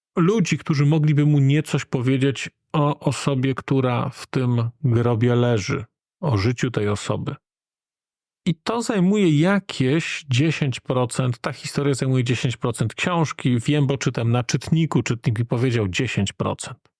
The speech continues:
I tutaj historia przenosi się znacząco wstecz, dlatego że w którymś momencie główny bohater, ten współczesny,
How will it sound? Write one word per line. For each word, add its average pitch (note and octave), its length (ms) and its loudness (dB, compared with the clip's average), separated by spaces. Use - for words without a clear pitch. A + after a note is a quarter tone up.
I D3+ 80 2
tutaj E4 400 -2
historia G#3+ 560 -2
przenosi F3+ 480 -2
się F#3+ 120 0
znacząco E3 500 0
wstecz, - 640 -6
dlatego D3 580 0
że D#3 380 2
w - 80 -12
którymś G3 360 0
momencie D3+ 800 2
główny F3 320 2
bohater, D3+ 840 0
ten C3+ 200 -2
współczesny, D3 1000 0